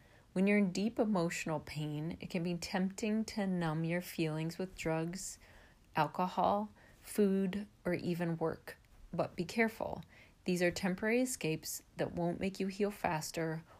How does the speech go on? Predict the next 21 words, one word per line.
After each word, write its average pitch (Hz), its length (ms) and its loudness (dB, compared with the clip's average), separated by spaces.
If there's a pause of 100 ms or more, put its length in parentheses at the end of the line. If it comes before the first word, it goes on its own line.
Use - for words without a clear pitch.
(100)
or 165 220 6
feel 190 200 -2
better 165 320 2
in 165 120 0
the 156 80 -2
long 170 280 2
run. - 300 -8 (240)
In 165 160 2
fact, 175 480 0 (320)
they 175 120 4
can 190 200 0
lead 175 180 0
to - 160 -4
addiction, 165 640 -2 (380)
depression, 160 680 -2 (400)
anxiety, 147 760 0
or 175 160 0
even 170 380 0 (100)
an 175 100 0
emotional 160 460 0
breakdown. 160 600 -4